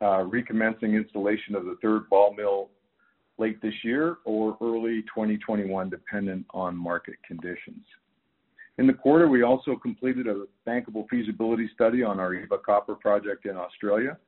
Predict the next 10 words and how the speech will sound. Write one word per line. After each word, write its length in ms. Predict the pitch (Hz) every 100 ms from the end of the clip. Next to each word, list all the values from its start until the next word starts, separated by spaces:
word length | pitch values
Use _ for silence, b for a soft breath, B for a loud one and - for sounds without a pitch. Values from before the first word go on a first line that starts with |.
| _ _ _ _ _ _ _
We 220 | 101 107
improved 580 | 98 90 - 120 120 113
EVA 500 | 104 110 113 110 101 -
economic 580 | 110 107 98 104 98 - - - _ _ -
and 260 | 101 95 -
operating 600 | 104 120 113 101 90 87
metrics 420 | 92 95 101 -
across 400 | - - 107 107 -
the 60 | 98
board, 420 | 92 98 85